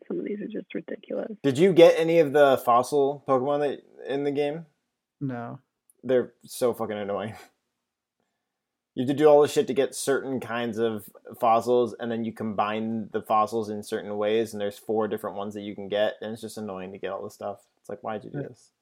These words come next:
Speaker 3: doesn't sound fun. Also, it's bullshit that they give you two free legendaries in that game.
Speaker 2: Which two that I'm forgetting?
Speaker 3: You get Eternatus and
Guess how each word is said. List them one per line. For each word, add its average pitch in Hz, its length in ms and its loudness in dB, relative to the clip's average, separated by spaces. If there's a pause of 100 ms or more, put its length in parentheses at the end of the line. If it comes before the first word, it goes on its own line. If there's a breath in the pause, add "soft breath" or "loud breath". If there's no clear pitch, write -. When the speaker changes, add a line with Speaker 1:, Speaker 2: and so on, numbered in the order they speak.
(240)
Speaker 3:
doesn't 135 260 -8
sound 127 340 -10
fun. 127 440 -12 (360)
Also, 196 260 4
it's 175 140 2
bullshit 170 360 2
that 151 80 0
they 147 120 2
give 143 180 2
you 143 160 2
two 139 240 -4
free 139 200 -4
legendaries 127 640 -4
in 139 40 -10
that 131 160 -12
game. 139 280 -14 (2000)
Speaker 2:
Which - 220 -12
two 160 320 -8 (120)
that - 80 -8
I'm 147 200 -8 (120)
forgetting? 165 360 -8 (640)
Speaker 3:
You 151 120 -6
get 151 160 -2
Eternatus 156 840 -4
and 135 460 -6